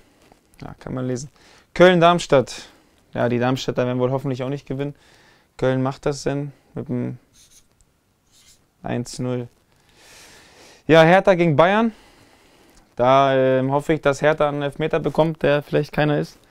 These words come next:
Ähm, vielleicht haben die auch so einer, der so gute schweiben kann wie Vidal. Und die gewinnen, die gewinnen dadurch dreckig eins null.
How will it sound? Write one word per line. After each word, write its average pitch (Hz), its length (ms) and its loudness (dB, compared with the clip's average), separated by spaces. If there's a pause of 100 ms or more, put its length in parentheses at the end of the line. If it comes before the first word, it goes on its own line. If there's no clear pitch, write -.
(600)
Ähm, 131 280 -2
vielleicht 131 200 -4
haben 139 100 -4
die 135 80 0
auch 139 140 2
so - 120 -4
einer, 143 140 -2
der 139 140 -2
so 135 80 -2
gute 139 240 -8
schweiben 143 340 -2
kann 151 220 -4
wie 147 320 0 (420)
Vidal. 151 460 6 (800)
Und - 120 -18 (100)
die 120 100 -2
gewinnen, 131 680 2 (840)
die 123 120 -4
gewinnen 127 260 2
dadurch 131 320 4
dreckig 123 380 -4
eins - 260 -10
null. - 180 -12